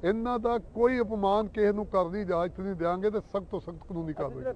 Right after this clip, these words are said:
Speaker 2: ਥਾਣਿਆਂ ਤੇ ਉੱਤੇ ਕਹਿ ਰਹੇ ਨੇ, ਉਹਦੇ ਤੇ ਵੀ ਉਹਨਾਂ ਨੇ ਸਵਾਲ ਚੁੱਕੇ ਨੇ ਕਿ
Speaker 1: ਸਰ,
Speaker 2: ਥਾਣੇ ਵੀ
Speaker 1: ਜਿੰਨੇ, ਦੇਖੋ,
Speaker 2: ਐਸ ਐਲ ਐਸ ਪੀ
Speaker 1: ਜਿਹੜੇ ਹੋਏ,
Speaker 2: ਕਹਿੰਦੇ।
Speaker 1: ਹੋਏ ਜਿਹੜੇ,
Speaker 2: ਹੂੰ।
Speaker 1: ਉਹਦੇ ਬੰਦੇ ਫੜੇ ਵੀ ਗਏ।
Speaker 2: ਹੂੰ।
Speaker 1: ਜੇਲ੍ਹਾਂ 'ਚ ਚਲ ਗਏ। ਜਿੰਨੇ ਬੰਦੇ ਸੀਗੇ, ਜਿਨ੍ਹਾਂ ਨੇ ਸ਼ੈਤਾਨੀ ਕੀਤੀ, ਇਹਨਾਂ ਨੂੰ ਪਤਾ ਨਹੀਂ ਹੈ। ਪਾਕਿਸਤਾਨ ਦੇ ਵਿੱਚ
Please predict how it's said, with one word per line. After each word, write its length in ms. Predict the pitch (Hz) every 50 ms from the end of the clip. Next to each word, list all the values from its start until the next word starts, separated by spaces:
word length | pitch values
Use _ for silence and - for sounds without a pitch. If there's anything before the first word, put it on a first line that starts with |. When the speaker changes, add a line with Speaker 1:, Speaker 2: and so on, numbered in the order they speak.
| - -
Speaker 2:
ਥਾਣਿਆਂ 340 | 175 165 165 185 208 214
ਤੇ 160 | 208 208 202 196
ਉੱਤੇ 220 | 180 - - 170
ਕਹਿ 240 | 143 - 139 139 139
ਰਹੇ 80 | 131
ਨੇ, 200 | 120 117 120 123
ਉਹਦੇ 240 | 135 143 147 147 165
ਤੇ 100 | 160 165
ਵੀ 120 | 156 151 147
ਉਹਨਾਂ 160 | 135 127 127
ਨੇ 60 | 156
ਸਵਾਲ 280 | 185 - 107 98 104 101
ਚੁੱਕੇ 320 | - 110 - - 123 113
ਨੇ 120 | 110 120 - -
ਕਿ 120 | 151 151
Speaker 1:
ਸਰ, 260 | 147 - - 190 185
Speaker 2:
ਥਾਣੇ 160 | 165 151 151
ਵੀ 60 | 156 -
Speaker 1:
ਜਿੰਨੇ, 480 | 160 185 190 208 220 226 233 240 240
ਦੇਖੋ, 180 | 214 208 220 -
Speaker 2:
ਐਸ 160 | 220 220 190
ਐਲ 0 |
ਐਸ 40 | 156
ਪੀ 60 | -
Speaker 1:
ਜਿਹੜੇ 200 | 175 202 220 240
ਹੋਏ, 300 | 214 156 202 233 247 226
Speaker 2:
ਕਹਿੰਦੇ। 280 | 160 139 135 123 120 170
Speaker 1:
ਹੋਏ 180 | 214 233 226
ਜਿਹੜੇ, 260 | 208 185 175 160 185
Speaker 2:
ਹੂੰ। 220 | 247 - - 123 107 95 - - - - - - -
Speaker 1:
ਉਹਦੇ 220 | 170 190 196 208
ਬੰਦੇ 300 | 185 170 190 185 175 -
ਫੜੇ 220 | 123 143 175 208 220
ਵੀ 120 | 220 214
ਗਏ। 120 | 190 202 240
Speaker 2:
ਹੂੰ। 520 | 294 - - - - - - - - 143
Speaker 1:
ਜੇਲ੍ਹਾਂ 320 | 139 175 185 196 208 208 202
'ਚ 60 | 170
ਚਲ 160 | 202 190 190
ਗਏ। 160 | 190 208 226 269 - - - - - - - -
ਜਿੰਨੇ 380 | 143 147 170 175 185 208 208 202
ਬੰਦੇ 300 | 180 190 185 180 196 175
ਸੀਗੇ, 280 | - - 147 156 196
ਜਿਨ੍ਹਾਂ 360 | 233 165 160 180 180 190 190
ਨੇ 240 | 190 185 190 190 185 185 - -
ਸ਼ੈਤਾਨੀ 380 | - - 156 160 160 160 175 180
ਕੀਤੀ, 340 | 165 175 160 - - 190 233 269 - - - - - - - - - -
ਇਹਨਾਂ 220 | - 180 202 226
ਨੂੰ 100 | 233 247
ਪਤਾ 220 | 196 247 226 277 254
ਨਹੀਂ 140 | 226 220 196
ਹੈ। 80 | 175
ਪਾਕਿਸਤਾਨ 480 | 156 - 202 202 190 - - 214 214 214
ਦੇ 80 | 214
ਵਿੱਚ 140 | 214 208 -